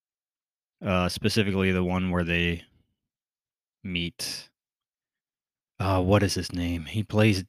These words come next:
the farmer that raised Babe, the gallant pig. Yeah, somehow we're back to pigs again. Uh, but yeah, uh, he plays the farmer who raised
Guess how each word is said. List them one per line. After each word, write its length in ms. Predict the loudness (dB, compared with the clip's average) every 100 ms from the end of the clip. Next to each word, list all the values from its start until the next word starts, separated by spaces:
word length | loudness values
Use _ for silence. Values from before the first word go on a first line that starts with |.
| _ -6
the 100 | -4
farmer 640 | 4 4 6 2 0 -6 _ _ _ _ _ _ _ _ _ _
that 240 | 0 0 2
raised 320 | 4 4 2 0
Babe, 360 | 4 6 4 0
the 100 | 0
gallant 460 | 4 4 4 0
pig. 440 | 0 0 0 -2 -8 -12 _ _ _
Yeah, 220 | 4 4
somehow 380 | 6 4 6 8
we're 100 | 8
back 220 | 6 4
to 80 | 2
pigs 280 | 0 0 2
again. 260 | 2 0 -4 -18 -20 _ 4
Uh, 160 | 6
but 240 | 8 6 8
yeah, 280 | 6 6 6
uh, 280 | 4 2 -2 -10
he 180 | 0 0
plays 240 | 6 8 8
the 80 |
farmer 400 | 6 6 8 8
who 340 | 6 4 4 0
raised 500 | 2 6 6 6